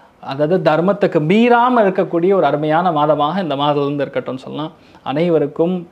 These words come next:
ஒரு அருமையான லைஃப் அமையட்டும். எல்லா விதமான நல்ல விஷயங்கள் மட்டுமே உங்களுக்கு நடக்க வேண்டும் என்று எல்லாம் வல்ல ஸ்ரீமன் நாராயணனை நான் வேண்டி சங்கல்பம் செய்து கொள்கிறேன். சர்வே ஜனா சுகினோ பவந்து, சமஸ்த சன்மங்களாணி பவந்தோன்னு குண்வந்து ததாஸ்து. நன்றி,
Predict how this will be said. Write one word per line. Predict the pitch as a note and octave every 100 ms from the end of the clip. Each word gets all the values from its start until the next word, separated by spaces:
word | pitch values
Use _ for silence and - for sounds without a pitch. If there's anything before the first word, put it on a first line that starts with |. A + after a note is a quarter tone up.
| -
ஒரு | C#3+ C3+
அருமையான | C3 D3 D3+ E3 F#3
லைஃப் | C#3+ E3+ F#3
அமையட்டும். | D3 C#3+ C3+ D#3 D#3+
எல்லா | C3+ D3 F3 F3+
விதமான | E3+ D#3 D3+
நல்ல | D3 C#3 F3
விஷயங்கள் | E3 F3 D#3+ D#3
மட்டுமே | C#3+ D3+ D#3
உங்களுக்கு | D3 D#3 D#3+ D3+
நடக்க | C#3 D3+
வேண்டும் | E3+ D#3 C#3
என்று | C3+ C3 B2+ - - - - -
எல்லாம் | C3 D3 F3 F3+ G3+
வல்ல | F#3+ C#3+ D3+
ஸ்ரீமன் | D3+ D3+ C#3 C3+
நாராயணனை | D3 F3 F#3 F3+ D#3+ D#3 F#3+
நான் | F#3+ D3
வேண்டி | C#3+ D#3+ E3+ G#3
சங்கல்பம் | A3 D#3+ E3 F#3 E3+ D#3+
செய்து | C#3+ D#3
கொள்கிறேன். | D3+ D3 F3 F#3+
சர்வே | - C#3+ E3+ F3+
ஜனா | D#3 E3 F#3
சுகினோ | F3+ E3+ E3+
பவந்து, | D3+ D#3 F#3+ F3
சமஸ்த | D3+ E3+ E3+ E3
சன்மங்களாணி | F3+ F3+ F3+ F3+ F3+ D#3+
பவந்தோன்னு | C3+ C#3 D#3+ E3+ F3+ E3+
குண்வந்து | D#3 D#3 C#3+
ததாஸ்து. | C#3 C3+ D#3+ E3 - D3 - - - _ _ _ _ _ _
நன்றி, | C#3 C#3 C3+ B2+